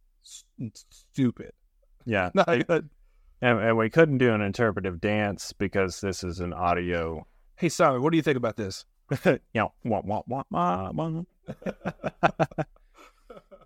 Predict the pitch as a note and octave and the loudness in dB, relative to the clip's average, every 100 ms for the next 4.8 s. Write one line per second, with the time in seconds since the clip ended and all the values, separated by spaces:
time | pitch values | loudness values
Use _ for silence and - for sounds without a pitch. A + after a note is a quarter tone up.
0 | _ _ _ _ _ _ _ _ - D#3+ | _ _ _ _ _ _ _ _ 0 4
1 | F3+ F3+ D#3+ D#3 D3 C#3+ - C3+ C3 B2+ | 6 6 6 4 2 -2 -2 0 2 2
2 | A#2 G#2 - _ _ _ _ _ _ C#3+ | -2 -4 -10 _ _ _ _ _ _ 4
3 | F#3+ E3+ C#3 D#3+ E3 D#3+ C3 D3 C#3+ F3+ | 4 4 2 4 4 0 -2 -4 -2 2
4 | G3 E3 G3+ A#3+ G3+ E3+ D3+ | 2 2 2 2 2 0 0